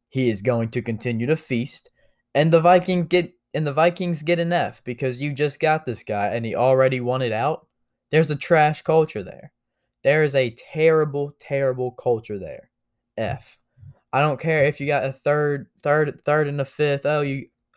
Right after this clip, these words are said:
oh, you got your fifth round pick back, which you had to drop from second to a third. I don't care. That's terrible.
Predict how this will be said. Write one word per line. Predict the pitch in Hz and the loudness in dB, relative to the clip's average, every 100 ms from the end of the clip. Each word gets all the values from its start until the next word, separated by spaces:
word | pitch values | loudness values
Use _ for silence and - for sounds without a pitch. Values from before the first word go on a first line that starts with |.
| _ | _
oh, | 143 | 2
you | 135 | 4
got | 135 139 | 4 2
your | 143 | -2
fifth | 127 147 139 | -2 -4 -2
round | 135 131 127 | -4 -4 -4
pick | 139 120 | -4 -4
back, | 120 117 113 | -4 -4 -4
which | 123 - | -8 -4
you | |
had | 127 117 | -4 -4
to | |
drop | 104 117 117 - | -4 -2 -2 -2
from | 110 | -6
second | 127 120 107 113 | -4 -4 -6 -6
to | 127 | -4
a | 107 | -4
third. | - 123 127 - _ - _ _ - | -2 0 -2 -6 _ -20 _ _ -2
I | 139 | 2
don't | 139 120 | 2 2
care. | 117 95 - _ _ _ _ _ _ - | -2 -8 -10 _ _ _ _ _ _ 0
That's | 127 - | 2 2
terrible. | - 113 - - - | 0 0 -2 -8 -18